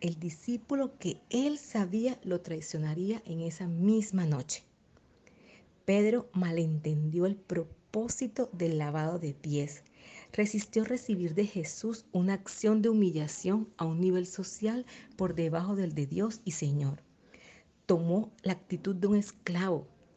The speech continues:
y tal era el entusiasmo de Pedro por ser tenido en cuenta que cuando Jesús le explicó que debe permitirlo, Pedro también le pidió el lavado de sus manos y cabeza. Lo que faltaba en la comprensión lo compensaba con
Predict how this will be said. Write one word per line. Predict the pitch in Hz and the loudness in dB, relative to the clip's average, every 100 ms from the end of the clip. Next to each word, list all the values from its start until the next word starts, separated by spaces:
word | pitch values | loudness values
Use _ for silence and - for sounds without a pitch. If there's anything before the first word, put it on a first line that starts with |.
| - - | -16 -8
y | 185 | -8
tal | - 214 254 - | -2 -2 -2 0
era | 220 226 | 2 4
el | |
entusiasmo | 226 208 165 - 160 196 196 | 2 0 -2 -2 -2 0 0
de | 165 | 0
Pedro | 156 180 196 214 214 | -2 2 4 2 0
por | 165 156 | -4 -4
ser | 165 160 | -4 -4
tenido | - 202 208 156 | 4 6 6 6
en | 190 | 2
cuenta | 226 220 185 175 190 - - - | 2 2 2 2 -4 -6 -20 -16
que | - | -4
cuando | 220 226 220 | 2 4 2
Jesús | 240 214 233 | -2 -4 -6
le | 277 | -8
explicó | - - 196 - 202 | -8 -4 -2 0 -2
que | 202 147 139 131 | -2 -6 -6 2
debe | 190 269 277 | 6 8 6
permitirlo, | - 160 147 139 143 139 143 156 - - - - | 6 4 2 0 -2 -4 -4 -6 -10 -20 -20 0
Pedro | 208 202 247 | 4 6 4
también | 247 160 147 151 175 214 240 | 2 2 2 2 4 4 4
le | 240 | 2
pidió | 208 160 165 - - | 0 0 -2 -2 -4
el | 165 147 | 0 0
lavado | 143 139 160 180 | 0 0 2 2
de | 185 | 0
sus | 180 - | -4 -4
manos | 165 190 214 214 | 0 4 4 2
y | |
cabeza. | 175 135 117 - - - - - - - - - | -4 -4 -4 -6 -8 -16 -20 -20 -20 -20 -20 -4
Lo | 175 160 | -2 0
que | 151 | -2
faltaba | 151 147 - 180 185 156 | -4 -6 -2 2 2 2
en | |
la | 139 143 | 0 -4
comprensión | 156 147 143 143 - 180 202 202 - | -6 -4 -4 -4 -2 0 0 -2 -4
lo | 165 165 | 2 2
compensaba | 160 143 - 143 135 - 196 202 214 | 2 -6 -4 -4 -6 -4 -4 -2 0
con | 226 214 | -2 -2